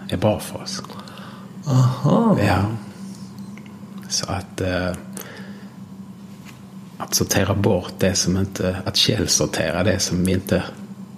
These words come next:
Speaker 1: främjar oss på det bästa sättet.
Speaker 2: Mm. Så, så fint.
Speaker 1: Ja, ja, så det, den tanken finns med i det också.
Speaker 2: Mm. Vad, vad är det du ser att, att, att människor håller fast vid som man bör
Speaker 1: Jag går,
Speaker 2: separera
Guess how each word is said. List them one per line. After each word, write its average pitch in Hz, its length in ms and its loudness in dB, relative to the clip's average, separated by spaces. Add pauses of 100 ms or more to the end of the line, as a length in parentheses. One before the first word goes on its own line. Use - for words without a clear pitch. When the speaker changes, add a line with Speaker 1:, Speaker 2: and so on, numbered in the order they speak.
(480)
Speaker 1:
främjar 92 520 2
oss - 280 0 (300)
på 101 80 -4
det 95 60 2
bästa 98 340 0
sättet. 113 280 -2
Speaker 2:
Mm. 156 420 2 (460)
Så, 117 420 4 (360)
så 120 80 4
fint. - 580 2
Speaker 1:
Ja, 101 220 4 (140)
ja, 107 220 2
så 180 140 4
det, 101 360 6
den 104 340 6
tanken 101 440 2
finns - 320 -4
med 90 200 0
i - 20 -4
det 92 80 -6
också. - 300 -8
Speaker 2:
Mm. 123 220 2 (440)
Vad, 139 160 0
vad 156 120 6
är 165 80 8
det 165 100 8
du 151 100 6
ser 185 300 6
att, 107 180 4
att, - 240 -2
att 135 180 -2
människor 131 420 4
håller 135 320 4
fast - 500 -2
vid 87 140 2
som - 160 -4
man 98 320 -2 (580)
bör 123 60 2
Speaker 1:
Jag 120 320 4
går, 127 260 8
Speaker 2:
separera 131 220 4